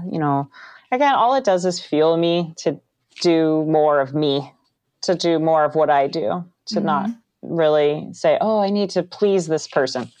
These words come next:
Speaker 2: Yeah.
Speaker 1: they're not gonna be pleased. So I really try and concentrate on what I, I know that I can do. And I think
Speaker 2: Yeah.
Speaker 1: it took, like, I,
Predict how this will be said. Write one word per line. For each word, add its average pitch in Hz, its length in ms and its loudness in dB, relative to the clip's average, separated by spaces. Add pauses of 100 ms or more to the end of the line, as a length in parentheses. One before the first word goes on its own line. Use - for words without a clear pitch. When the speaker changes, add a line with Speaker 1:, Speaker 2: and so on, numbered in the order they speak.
(420)
Speaker 2:
Yeah. 196 440 -6
Speaker 1:
they're 403 100 0
not 403 140 -2
gonna 160 160 0
be 156 160 0
pleased. - 520 -8 (440)
So 151 600 0 (300)
I 214 140 2
really 240 400 2
try 214 240 0
and 170 280 -2
concentrate 165 760 -2
on 151 440 0 (600)
what 165 320 2
I, 160 480 2 (260)
I 170 220 4
know 160 380 2
that 147 120 2
I 139 120 4
can 143 180 -10
do. - 180 -6 (400)
And 208 140 2
I 220 80 2
think 311 180 0
Speaker 2:
Yeah. 294 60 2
Speaker 1:
it - 80 -4
took, 233 280 -2
like, 160 320 2 (460)
I, 175 100 0